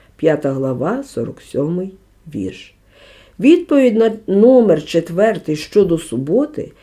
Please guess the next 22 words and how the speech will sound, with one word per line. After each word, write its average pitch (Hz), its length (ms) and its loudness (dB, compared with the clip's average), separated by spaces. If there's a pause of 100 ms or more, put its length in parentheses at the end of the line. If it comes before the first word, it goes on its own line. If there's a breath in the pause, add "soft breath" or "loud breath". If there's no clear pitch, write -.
(240 soft breath)
читає 233 540 2
на 220 160 2
першій 226 380 2
сторінці 185 600 -2
цього 143 400 -2
номера. 135 520 -4 (720)
Знайте, 202 600 -2
що - 200 -8
свідоцтво 202 680 -2
двох 202 300 0
людей 190 560 0
істинне, 165 600 -6 (440 soft breath)
спасіння 196 840 0
у - 120 -4
Христі 180 600 -4
Ісусі, 151 720 -8 (720 soft breath)
Господові 139 640 2
нашому. 135 500 -8 (560 soft breath)
Законом 202 600 0
же 143 140 0
пізнається 170 720 2
гріх 180 460 -4